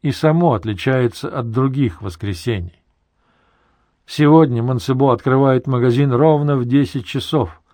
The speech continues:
сразу после ухода Фатимы и Адели, и напоминает Амиру, что не нуждается в его помощи.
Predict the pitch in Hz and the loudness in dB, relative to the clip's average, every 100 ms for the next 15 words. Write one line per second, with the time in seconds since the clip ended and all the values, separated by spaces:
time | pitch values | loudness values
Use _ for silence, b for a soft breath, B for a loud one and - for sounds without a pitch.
0 | _ _ _ _ _ - 127 123 123 127 | _ _ _ _ _ -4 0 2 2 0
1 | 127 110 120 117 117 127 117 - 113 117 | -2 -2 2 0 0 -2 -2 -4 -6 -6
2 | 123 127 120 127 123 107 85 - _ _ | -4 -2 -2 -2 0 -2 -2 -12 _ _
3 | _ _ _ _ 190 196 185 175 165 160 | _ _ _ _ -2 0 2 2 4 4
4 | 160 156 143 143 156 156 - - 139 139 | 4 2 0 2 4 2 0 -4 -4 -2
5 | 135 117 107 131 143 131 139 117 110 117 | 0 0 0 0 0 -2 -4 -2 0 -2
6 | 117 98 82 85 - - | -4 -8 -8 -10 -18 -20